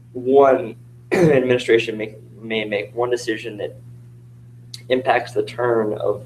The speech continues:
United States foreign policy, but another administration might flip the ship and turn in a completely different direction.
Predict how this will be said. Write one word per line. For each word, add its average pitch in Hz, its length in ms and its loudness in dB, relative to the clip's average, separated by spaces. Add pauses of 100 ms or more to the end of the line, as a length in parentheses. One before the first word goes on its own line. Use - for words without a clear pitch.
United 110 320 0
States 110 200 2
foreign 101 260 0
policy, 120 580 2 (440)
but 117 100 4
another 113 320 8
administration 104 580 0
might 95 240 4 (540)
flip 131 240 4
the 139 80 0
ship 113 300 4
and 113 160 -12
turn 107 180 -6
in 95 60 -8
a 98 100 -10
completely 110 300 -4
different - 240 -2
direction. 117 440 0